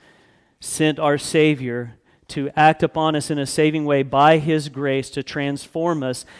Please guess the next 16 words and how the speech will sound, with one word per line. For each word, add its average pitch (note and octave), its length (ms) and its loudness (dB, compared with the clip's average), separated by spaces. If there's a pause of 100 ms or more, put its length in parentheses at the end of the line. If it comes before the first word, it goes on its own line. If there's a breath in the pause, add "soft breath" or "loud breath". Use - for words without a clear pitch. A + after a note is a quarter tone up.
(140)
not D3+ 320 4
by D#3+ 160 6
works D#3 300 2
done D3 180 -4
by C#3+ 160 2
us C3+ 100 -2
in C3 120 -10
righteousness, C3 680 -6
but C3 140 -10
it C3 100 -4
is B2+ 80 -10
according D3 540 -8
to B2+ 220 -10
his A#2+ 180 -12
own C3+ 320 -8
mercy B2+ 440 -12